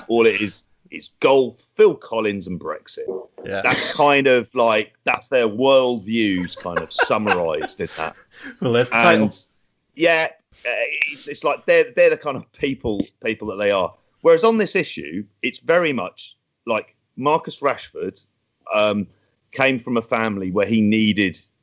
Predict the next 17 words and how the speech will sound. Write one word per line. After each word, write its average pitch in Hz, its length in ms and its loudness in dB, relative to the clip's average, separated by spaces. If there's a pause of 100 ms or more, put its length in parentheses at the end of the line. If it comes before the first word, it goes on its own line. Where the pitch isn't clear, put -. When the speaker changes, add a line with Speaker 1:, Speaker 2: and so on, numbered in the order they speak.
Speaker 2:
like, 98 260 -2
school 101 440 0
meals, 95 760 -2
Speaker 1:
Mm. 107 60 2
Speaker 2:
extra, 107 400 -6
like, 95 180 -2
subsidised 98 560 0
school 92 300 -2
meals 87 480 -6
while 107 220 2
he 107 100 4
was 101 120 0
at 95 140 -2
school, 85 480 -4 (180)
Speaker 1:
Mm. 95 200 -12
Speaker 2:
recognises 104 800 -4
that, 92 240 -6